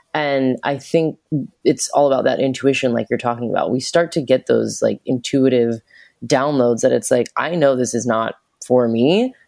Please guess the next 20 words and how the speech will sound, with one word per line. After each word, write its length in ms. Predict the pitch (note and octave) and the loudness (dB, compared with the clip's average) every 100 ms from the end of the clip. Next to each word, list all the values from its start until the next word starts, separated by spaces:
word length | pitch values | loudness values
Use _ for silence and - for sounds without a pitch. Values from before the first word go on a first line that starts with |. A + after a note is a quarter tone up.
| _ - | _ 0
but 180 | D3+ | 2
we 220 | C3+ C3+ - | 4 2 0
choose 300 | - B2+ - | -2 -2 0
to 80 | |
ignore 240 | B2+ A#2+ B2 | 0 2 0
them 180 | A#2+ A#2 | 0 0
for 160 | B2+ | 0
whatever 320 | A#2+ A2+ A#2 | 0 0 0
reason. 560 | A#2+ F#3 C3 B2 A#2+ A#2+ - | 0 0 2 0 0 -4 -2
And 160 | C3+ B2 | -2 0
so 440 | - B2+ A#2+ A2+ - | 2 2 2 -2 -2
that 120 | C3 | 0
makes 280 | B2 A2 - | 0 -2 -6
sense 240 | B2+ A#2+ | -6 -4
that 120 | A#2 | -2
it's 180 | A#2 - | -2 0
like, 180 | A#2 A2 _ _ | -2 -2 _ _
what 300 | B2 B2 D#3+ | 0 2 2
is 180 | E3+ D3 | 2 2
a-, 180 | C3+ | 0